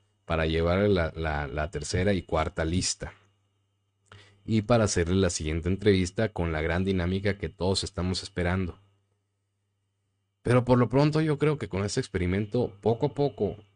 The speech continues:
hemos ido demostrando entre todos,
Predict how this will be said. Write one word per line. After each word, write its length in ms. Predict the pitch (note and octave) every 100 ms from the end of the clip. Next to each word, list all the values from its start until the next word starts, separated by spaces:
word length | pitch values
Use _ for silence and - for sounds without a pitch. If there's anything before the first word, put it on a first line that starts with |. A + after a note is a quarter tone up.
| _ _ _ _ _ _ _ _ _ _
hemos 340 | G2+ G#2+ A#2 A2
ido 180 | G#2
demostrando 580 | G#2+ F2 E2+ - F2 G2
entre 260 | G2+ F#2+ D2+
todos, 640 | F#2+ G#2 E2 D#2 - -